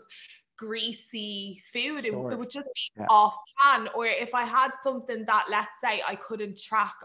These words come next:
Speaker 1: on MyFitnessPal, again, throw me off. And I, I used to do things that I see in clients now. So, like, I would go out for food with friends, and I would o-,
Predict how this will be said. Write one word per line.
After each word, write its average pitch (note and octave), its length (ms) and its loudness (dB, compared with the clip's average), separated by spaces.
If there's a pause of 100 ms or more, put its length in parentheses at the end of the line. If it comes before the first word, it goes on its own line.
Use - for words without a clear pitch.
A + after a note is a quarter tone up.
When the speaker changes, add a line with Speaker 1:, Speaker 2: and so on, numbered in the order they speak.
Speaker 1:
on G3+ 180 0
MyFitnessPal, F#3+ 1160 -4
again, G#3+ 420 4 (420)
throw G3+ 280 -2
me G3 120 -6
off. G3 320 0 (400)
And B3 120 2
I, D4+ 260 -2 (340)
I C4 180 6
used D4+ 340 -6
to B3 80 -10
do A#3+ 640 -6 (280)
things A3+ 500 -6
that G3 360 6
I G#3 120 -4
see G#3+ 680 -8
in G3+ 220 -8
clients G#3 1000 -2
now. A3 400 2
So, A#3+ 140 -2
like, G#3+ 200 -2 (120)
I A3 140 8
would C4 180 -8
go B3 260 2
out G3+ 200 0
for A3 160 -10
food G#3 400 -8 (140)
with G#3 300 -4
friends, F#3 360 0 (520)
and G#3 100 0
I G3+ 120 0
would G3+ 240 -4 (340)
o-, G#3 380 0